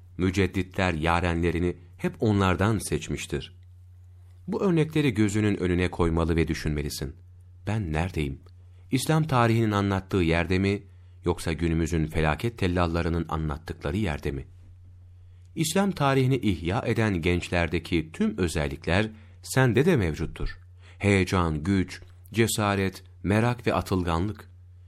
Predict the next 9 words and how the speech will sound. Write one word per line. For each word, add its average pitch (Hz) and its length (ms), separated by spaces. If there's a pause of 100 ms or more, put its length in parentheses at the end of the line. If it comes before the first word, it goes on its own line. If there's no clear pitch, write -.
(260)
Mühim 170 320
olan 101 340
bunları 95 380
nerede 110 300
kullandığın 82 680 (340)
ve 92 280
neyi 123 280
dert 82 260
edindiğindir. 73 720